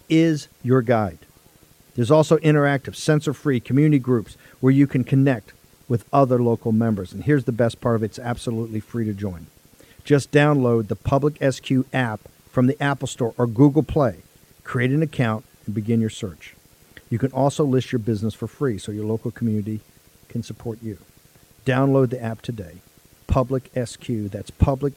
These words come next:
S Q, Public S Q. Go to the Apple App Store or Google Play. Take action.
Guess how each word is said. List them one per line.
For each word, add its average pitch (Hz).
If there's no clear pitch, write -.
S 123
Q, 110
Public 123
S 117
Q. 117
Go 110
to 110
the 98
Apple 131
App 127
Store 107
or 117
Google 110
Play. 101
Take 143
action. 104